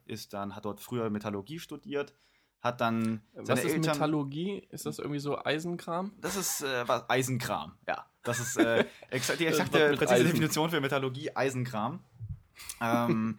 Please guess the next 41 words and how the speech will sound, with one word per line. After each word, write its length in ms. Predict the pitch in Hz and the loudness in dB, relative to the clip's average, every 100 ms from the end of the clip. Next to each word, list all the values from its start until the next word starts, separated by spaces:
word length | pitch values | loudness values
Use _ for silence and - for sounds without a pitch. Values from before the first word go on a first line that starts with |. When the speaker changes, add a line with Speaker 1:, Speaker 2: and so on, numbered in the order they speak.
| - | -10
Speaker 1:
<laughs> 100 | - | -2
gibt 140 | 196 | 2
eine 120 | 208 | 4
schöne 220 | 196 220 208 | 4 2 0
Szene 280 | - 208 | 0 2
in 60 | 147 | 2
der 80 | 131 | 2
Dokumentation, 640 | 135 135 131 139 143 208 | 0 0 0 0 0 -2
die 80 | 139 | 0
ich 40 | |
mir 60 | 123 | 0
nochmal 200 | 110 110 | 0 0
angeguckt 360 | 123 123 127 151 | -2 -6 -4 -2
hab, 160 | 147 | -2
in, 140 | 127 123 | -2 -2
in 120 | 123 | -2
Recherche 560 | 123 123 123 120 135 | -2 0 0 0 -2
für 140 | 147 135 | -6 -6
diesen 180 | 135 131 | -6 -4
Podcast 420 | 151 - 156 - | -4 0 -2 -4
hier, 240 | - 175 208 _ _ _ - 208 | -6 -6 -8 _ _ _ -20 -4
Speaker 2:
Wow. 280 | 123 123 123 | 2 4 4
Speaker 1:
ähm, 440 | 123 120 120 120 120 110 | 2 0 0 -2 -4 -8
wo, 560 | 120 110 135 143 135 - - - - _ _ _ _ - | -10 -2 0 2 0 0 -8 -20 -20 _ _ _ _ -8
in 140 | 131 | -4
der 200 | 123 139 | 0 2
er 140 | 123 131 | 2 0
sozusagen 320 | 131 131 127 | 0 0 0
nochmal 280 | 135 147 123 | 0 -2 0
sein 180 | 120 120 | 0 0
altes 520 | 123 170 147 - - _ | 0 0 -4 -6 -12 _
Studienzimmer 600 | - 233 233 123 117 107 | -8 -2 0 0 0 -2
aufsucht 600 | 78 90 - 107 117 - | -2 -8 -8 -8 -8 -10
und 120 | 117 | -8
seine 240 | 113 120 - | -4 -4 -2
alten 320 | 143 180 135 | -2 -2 -10
Bücher 300 | 131 190 - | -10 -8 -6
findet 320 | - 113 101 | -6 -6 -6
aus 120 | 101 104 | -8 -4
seinem 140 | 110 | -4
Metallurgiestudium. 920 | 110 110 107 147 - - 101 101 95 | -4 -4 -6 -10 -14 -10 -8 -8 -10